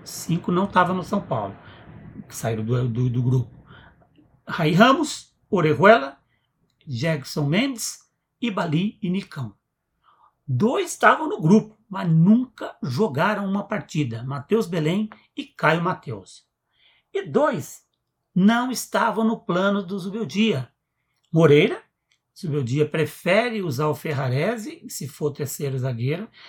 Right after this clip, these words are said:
e se por acaso ele mudou de opinião, ele tem o Mike na base pra poder repor essa, essa saída. E o William Gomes,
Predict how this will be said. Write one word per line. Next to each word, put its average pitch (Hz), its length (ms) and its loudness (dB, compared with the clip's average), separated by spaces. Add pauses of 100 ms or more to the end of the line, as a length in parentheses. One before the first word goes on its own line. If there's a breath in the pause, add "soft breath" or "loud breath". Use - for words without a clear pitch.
(160 loud breath)
e 277 80 -10
se 370 180 -2
por 359 140 -2
acaso 160 320 -2
ele 156 120 2
mudou 139 420 0
de 123 100 -4
opinião, 139 560 -2 (280 loud breath)
ele 139 180 -6
tem 151 160 -2
o 175 100 0
Mike 156 440 0
na 165 160 -6
base 131 460 -6
pra 156 180 -8
poder 135 260 -6
repor 143 480 -4
essa, 123 300 -8
essa 143 200 -12
saída. 113 540 -10 (580 loud breath)
E 339 80 -4
o 359 80 0
William 415 240 2
Gomes, 233 440 4